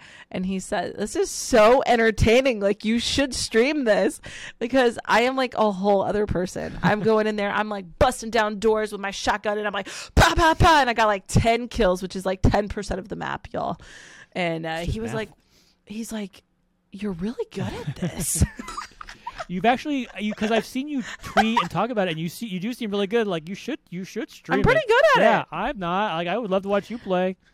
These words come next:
Speaker 1: I probably fall under pressure, though. That's just how I am. Like, it, like, that's how I am when I'm competing in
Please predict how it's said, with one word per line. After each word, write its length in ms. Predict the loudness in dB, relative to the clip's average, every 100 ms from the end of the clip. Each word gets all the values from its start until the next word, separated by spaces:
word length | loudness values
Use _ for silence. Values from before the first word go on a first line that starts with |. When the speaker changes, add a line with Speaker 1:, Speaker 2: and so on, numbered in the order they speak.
| _ _ _
Speaker 1:
I 80 | 2
probably 440 | 6 6 6 4 4
fall 340 | 6 8 6
under 240 | 4 0
pressure, 420 | 2 0 0 -2 -2
though. 180 | -2
That's 220 | 0 -2 -2
just 140 | -2
how 160 | 0 0
I 80 |
am. 420 | -2 -4 -6 -8 -4
Like, 280 | 0 0 0 _ _
it, 220 | -8 -8 0
like, 240 | 2 2 _ _ _
that's 220 | 0 2
how 160 | 4 4
I 60 | 4
am 340 | 2 2 2
when 100 | 0
I'm 100 | 0
competing 720 | -2 -4 -2 2 4 2 0 -8 _
in 420 | -2 0 0 -2